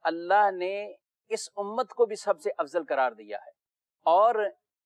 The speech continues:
رسول اللہ صلی اللہ علیہ وآلہ وسلم کی اس نسبت کی وجہ سے، وہ ہمارے آقا ہیں، وہ مولا ہیں، وہ سارے نبیوں کے سردار، اور یہ امت گویا کہ پچھلی امتوں کی سردار ہے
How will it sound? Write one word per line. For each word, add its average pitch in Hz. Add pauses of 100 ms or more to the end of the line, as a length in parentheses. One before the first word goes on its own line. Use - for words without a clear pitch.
(1040)
رسول 226
اللہ 226
صلی 220
اللہ 202
علیہ 208
وآلہ 180
وسلم 196
کی 196
اس 196
نسبت 202
کی 202
وجہ 151
سے، 156
وہ 202
ہمارے 196
آقا 190
ہیں، 160
وہ 139
مولا 196
ہیں، 143 (1040)
وہ 175
سارے 226
نبیوں 196
کے 277
سردار، 214 (760)
اور 156
یہ 151
امت 175 (180)
گویا 160
کہ 170
پچھلی 151
امتوں 131
کی -
سردار -
ہے -